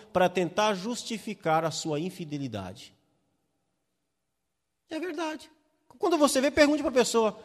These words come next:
"Qual foi a última vez que você deu uma cesta básica pra alguém?" Se ela disser, "Ah, dei mês passado", "Foi com o dízimo do Senhor?" Sim.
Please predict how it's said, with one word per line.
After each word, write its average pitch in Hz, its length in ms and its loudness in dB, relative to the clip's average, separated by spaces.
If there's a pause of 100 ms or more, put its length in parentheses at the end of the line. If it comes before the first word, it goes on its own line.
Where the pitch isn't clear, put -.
(260)
"Qual - 100 -8
foi 226 140 -4
a - 40 0
última 160 140 -2
vez 143 200 -4
que - 60 -10
você 143 60 -8
deu 139 120 -2
uma 135 60 -2
cesta 131 220 -6
básica 120 320 -4
pra 120 120 -8
alguém?" 113 320 -8 (1120)
Se - 100 -8
ela 185 120 -2
disser, 180 280 -2
"Ah, 180 440 0
dei 170 480 -4
mês 160 180 -6
passado", 135 640 -4 (320)
"Foi 233 140 -6
com 196 80 -6
o 160 60 -2
dízimo 123 340 -6
do 120 100 -8
Senhor?" 156 480 -8
Sim. 131 320 -8